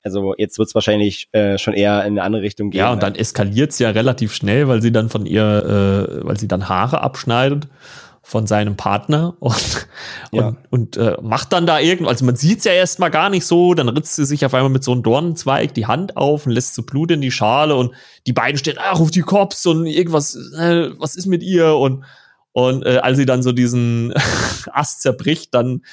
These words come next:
Speaker 2: äh, ja, eskaliert's ja komplett, weil, weil Marcus wird ihr dann hörig und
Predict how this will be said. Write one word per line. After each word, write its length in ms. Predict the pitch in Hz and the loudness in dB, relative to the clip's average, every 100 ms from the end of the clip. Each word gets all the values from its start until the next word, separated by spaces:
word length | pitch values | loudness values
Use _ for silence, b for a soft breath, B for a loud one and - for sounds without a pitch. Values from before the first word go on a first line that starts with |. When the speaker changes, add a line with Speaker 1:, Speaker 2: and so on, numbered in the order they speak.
| B B B B B _ _ | B B B B B _ _
Speaker 2:
äh, 440 | 127 123 120 120 110 | 2 4 4 2 2
ja, 220 | 110 92 | 0 0
eskaliert's 520 | 117 - 123 117 135 | -2 -2 0 2 0
ja 80 | 117 | 0
komplett, 420 | 107 110 110 131 117 | 0 -2 0 0 2
weil, 320 | 110 110 95 | 2 2 2
weil 280 | 107 107 104 | 0 0 0
Marcus 840 | 101 113 156 170 147 - - _ _ | 0 -2 -2 -2 -2 -6 -10 _ _
wird 280 | - 131 147 | -4 -4 -2
ihr 180 | 120 127 | 0 2
dann 160 | 120 107 | 2 2
hörig 640 | 110 120 156 180 - - _ _ | 2 2 2 -2 -6 -18 _ _
und 340 | 123 127 123 | 0 0 -2